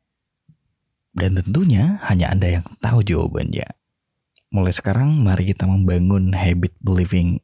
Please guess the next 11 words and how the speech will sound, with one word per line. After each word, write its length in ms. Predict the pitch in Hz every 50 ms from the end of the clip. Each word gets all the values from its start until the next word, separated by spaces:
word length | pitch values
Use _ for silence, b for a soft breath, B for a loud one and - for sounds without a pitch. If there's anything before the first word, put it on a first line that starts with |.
| _ _
in 100 | 104 92 - -
ourselves. 640 | - 98 87 85 82 - - - 78 - 107 - - - _ _ _ _ _
Kebiasaan 760 | _ - 98 92 92 90 90 - - - - 110 104 104 104 -
percaya 640 | - 110 - - 85 87 90 98 107 117 - - _ _ _ _
sama 320 | - - - 87 85 90 87
diri 240 | - 90 87 87
sendiri. 380 | - 82 80 85 87 - 76 - 110 - _ b b b b b b b b b b b b _
Bilang 300 | _ 113 107 120 123 120 110
sama 240 | 98 92 85 87 87
diri 160 | 92 - - -
Anda 340 | - 76 76 - - -